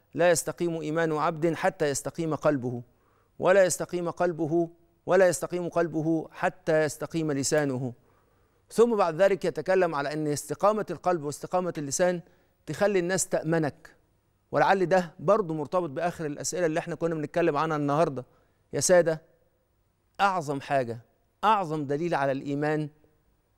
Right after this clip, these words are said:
أن تكون سبب الأمان. كونوا سبب أمان للي حواليكم. هو دوت اللي حضرة النبي قصده، "والمؤمن ما-، من أمنه الناس".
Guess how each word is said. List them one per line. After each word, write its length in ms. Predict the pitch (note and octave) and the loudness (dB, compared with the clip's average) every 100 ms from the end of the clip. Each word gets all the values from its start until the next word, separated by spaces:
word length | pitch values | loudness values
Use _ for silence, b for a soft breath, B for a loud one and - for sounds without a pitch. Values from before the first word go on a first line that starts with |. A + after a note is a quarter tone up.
| _ | _
أن 180 | F#3+ G3+ | -2 0
تكون 340 | D#3+ - F3 | -4 -4 -4
سبب 320 | D3+ E3 D#3 C#3 | -2 0 2 0
الأمان. 500 | C#3+ C3+ C#3+ B2+ G#2 - _ _ _ _ _ _ _ _ | 0 0 0 0 -4 -12 _ _ _ _ _ _ _ _
كونوا 320 | C4 C#4+ B3 | 0 4 4
سبب 320 | F#3 A#3+ A#3 | 4 4 2
أمان 280 | G#3+ F#3 A3 | 2 -2 0
للي 220 | G3+ D#3+ | 0 -2
حواليكم. 520 | C#3 C#3+ E3 F#3+ - A#2 - _ _ _ _ _ | -2 0 4 2 0 -14 -16 _ _ _ _ _
هو 160 | F#3+ G#3+ | 4 6
دوت 260 | A3 A3 | 4 2
اللي 120 | F#3 D#3+ | 0 -4
حضرة 240 | F#3+ F#3 D3 | -2 -4 -4
النبي 200 | F3 F3 | -4 -4
قصده، 500 | F3+ E3+ E3 D3+ D3+ - _ _ _ _ _ - | -4 -2 -2 -4 -8 -12 _ _ _ _ _ -4
"والمؤمن 520 | C#3+ E3 G3+ F3 E3 | 0 2 2 0 -2
ما-، 240 | E3+ F#3 - | 0 -2 -4
من 200 | D#3+ E3 | -4 -2
أمنه 380 | D3 E3+ E3 D#3+ | 0 0 2 2
الناس". 500 | D3 C#3 B2 - | 2 0 -2 -8